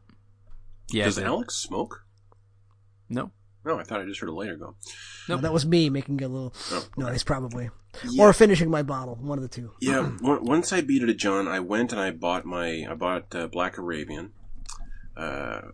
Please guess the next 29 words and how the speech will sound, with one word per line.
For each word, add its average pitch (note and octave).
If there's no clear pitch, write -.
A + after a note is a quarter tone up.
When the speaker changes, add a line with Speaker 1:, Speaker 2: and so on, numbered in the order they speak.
Speaker 2:
called E2+
her, D#2
what -
did E2
I D#2+
call -
her? -
I -
called B2
her G2+
Mags, D#2
short F2+
for F2+
Maggie, D2+
because F#2
I F#2
loved F#2+
that E2+
his D#2
horse D#2
was D2
just C#2+
named B1+
Rachel. -
I -
thought -
that C3
was B2
charming. -